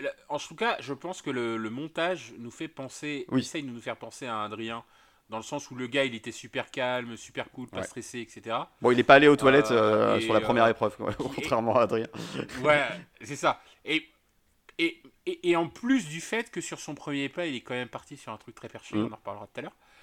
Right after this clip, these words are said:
Speaker 1: Et, euh, et après, mais il est pas, il fait pas, euh, ce que je disais tout à l'heure, c'est qu'il fait pas stoner
Speaker 2: C'est,
Speaker 1: comme,
Speaker 2: c'est
Speaker 1: euh,
Speaker 2: vrai.
Speaker 1: Adrien, tu vois. Il est... il est calme parce que c'est, c'est sa nature d'être calme, je pense, et que c'est pas sa nature d'exploser, euh, d'exploser, euh,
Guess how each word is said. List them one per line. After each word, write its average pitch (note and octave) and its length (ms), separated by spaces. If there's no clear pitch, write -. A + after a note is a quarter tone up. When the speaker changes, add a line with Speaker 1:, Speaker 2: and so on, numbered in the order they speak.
Speaker 1:
Et, C#3 640
euh, C3 420
et C#3 120
après, B3 460
mais C#3 340
il C#3+ 140
est D3 60
pas, G3+ 120
il E3 80
fait E3 120
pas, F#3+ 280
euh, C#3+ 220
ce - 100
que D3 80
je C3 60
disais C3+ 180
tout C#3+ 140
à - 20
l'heure, F3+ 140
c'est - 100
qu'il B2 140
fait B2+ 120
pas D3+ 120
stoner D3 420
Speaker 2:
C'est, - 60
Speaker 1:
comme, A#2+ 200
Speaker 2:
c'est A#2+ 80
Speaker 1:
euh, A2 40
Speaker 2:
vrai. - 80
Speaker 1:
Adrien, C3 220
tu - 100
vois. G2 100
Il C3 120
est... C#3+ 120
il D3+ 100
est D#3 100
calme G3 340
parce D3 180
que D#3 80
c'est, C#3+ 120
c'est C3+ 200
sa C#3+ 160
nature C#3+ 360
d'être C#3 240
calme, D#3 280
je - 80
pense, - 320
et A2+ 80
que B2+ 220
c'est B2 160
pas C#3 160
sa - 180
nature C3+ 320
d'exploser, C3 560
euh, A#2 300
d'exploser, C3 720
euh, A#2+ 180